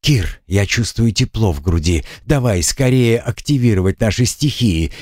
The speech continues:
Сил терпеть больше нет", — нервно переступая с ноги на ногу, попросила Соня. "Ты бы видел, что вытворяли эти двое", —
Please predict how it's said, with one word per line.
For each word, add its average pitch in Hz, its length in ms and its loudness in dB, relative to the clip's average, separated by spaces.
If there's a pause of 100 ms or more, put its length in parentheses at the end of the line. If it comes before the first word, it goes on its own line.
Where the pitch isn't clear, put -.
Сил 170 380 2
терпеть 160 460 0
больше 151 360 0
нет", — 127 340 -2 (240)
нервно 101 460 2
переступая 90 640 0
с - 80 -4
ноги 90 300 2
на 113 180 0
ногу, 98 300 0 (140)
попросила 101 540 0
Соня. 73 460 -4 (640)
"Ты 196 100 4
бы 185 160 2
видел, 127 380 2
что - 320 0
вытворяли 131 580 0
эти 135 320 0
двое", — 104 460 -2